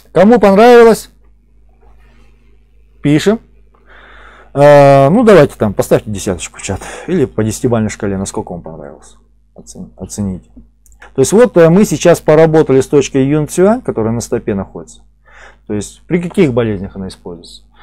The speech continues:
Это болезни почек, э, болезни горла, сердца, кстати, э, головные боли, связанные, э, с этим, и шум в ушах, сердцебиение и прочее. То есть, ну, э,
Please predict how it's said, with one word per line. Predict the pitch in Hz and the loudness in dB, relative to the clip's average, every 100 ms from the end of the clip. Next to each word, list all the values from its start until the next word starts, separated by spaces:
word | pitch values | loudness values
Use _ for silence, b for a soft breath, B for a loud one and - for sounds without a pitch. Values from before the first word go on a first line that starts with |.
| b _ | b _
Это | 95 98 | -12 -4
болезни | 156 233 156 143 | 0 2 0 -6
почек, | - 139 135 - 117 - - | -4 2 2 0 -12 -16 -18
э, | 120 110 110 | -10 -6 -6
болезни | 107 156 170 139 | -4 -2 -2 -4
горла, | 107 107 117 101 98 | -6 -4 -4 -6 -10
сердца, | - - 139 123 - 110 | -14 -4 -2 -2 -4 -16
кстати, | - 101 92 - - B B B 110 | -14 -14 -14 -18 -20 B B B -8
э, | 113 117 | -6 -2
головные | 135 170 190 196 | 0 2 2 0
боли, | 135 123 117 | 0 -4 -4
связанные, | 110 110 104 95 101 101 92 95 101 | -8 -8 -8 -6 -10 -10 -10 -14 -20
э, | - 98 98 | -20 -18 -18
с | - 202 | -14 -12
этим, | - 196 196 - | -12 -12 -12 -8
и | 180 202 220 - _ _ _ | -6 -4 -6 -10 _ _ _
шум | - - 139 | -14 -8 -6
в | 110 | -6
ушах, | - 151 180 | -6 -6 -6
сердцебиение | - - - 101 135 110 | -10 -20 -14 -12 -12 -14
и | |
прочее. | - 87 80 - _ _ B B B - | -16 -20 -20 -20 _ _ B B B -14
То | |
есть, | - | -6
ну, | 180 196 151 - 143 147 151 151 143 | -2 0 -2 -6 -6 -2 0 0 0
э, | 139 | -2